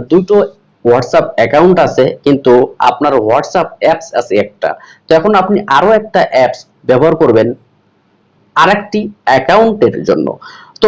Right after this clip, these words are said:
এখানে দেখেন পাশে যে অপশনটা আছে এটা অফ করা আছে, আপনি এটাকে টাচ করে এটাকে আপনি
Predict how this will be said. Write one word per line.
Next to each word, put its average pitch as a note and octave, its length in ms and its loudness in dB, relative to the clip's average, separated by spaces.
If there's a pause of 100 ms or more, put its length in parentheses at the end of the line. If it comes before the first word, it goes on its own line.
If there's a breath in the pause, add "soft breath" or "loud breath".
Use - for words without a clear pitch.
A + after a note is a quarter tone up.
(100)
এখানে A#3 260 2
দেখেন G#3+ 180 2 (100)
পাশে E3 260 0
যে F#3 140 4
অপশনটা F3 360 0
আছে - 140 -2
এটা C3 100 0 (200)
অফ - 80 0 (100)
করা D3 180 2
আছে, A#2 140 -2 (440)
আপনি G3 260 0
এটাকে C#3+ 280 0 (580)
টাচ D#3+ 160 2 (100)
করে F2+ 160 0 (260)
এটাকে F#3+ 260 -2
আপনি F#3 120 2